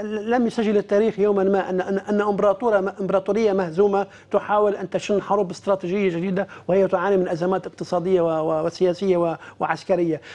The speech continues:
آه، بالنسبة ل-، ل-، لإسرائيل، إسرائيل تدرك سلفًا بأن أمريكا حاليًا لن تخ-، لن تخوض حربًا،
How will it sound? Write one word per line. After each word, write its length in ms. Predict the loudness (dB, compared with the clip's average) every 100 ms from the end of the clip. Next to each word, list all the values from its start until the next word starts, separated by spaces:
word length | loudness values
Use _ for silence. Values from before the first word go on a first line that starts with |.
| -10 -2
آه، 300 | 0 0 0
بالنسبة 680 | 0 0 0 2 2 2
ل-، 320 | -2 -4 -2
ل-، 120 | -2 -2
لإسرائيل، 460 | -2 0 0 0
إسرائيل 300 | -2 -6 -6
تدرك 440 | -4 -2 -2 -2 -2
سلفًا 400 | 2 2 0 -4
بأن 340 | -2 -2 -2
أمريكا 400 | 0 0 0 -2
حاليًا 380 | -2 0 2 2
لن 160 | -2
تخ-، 140 | -4 -4
لن 220 | -4 -4
تخوض 260 | -2 -2 0
حربًا، 380 | 0 0 -4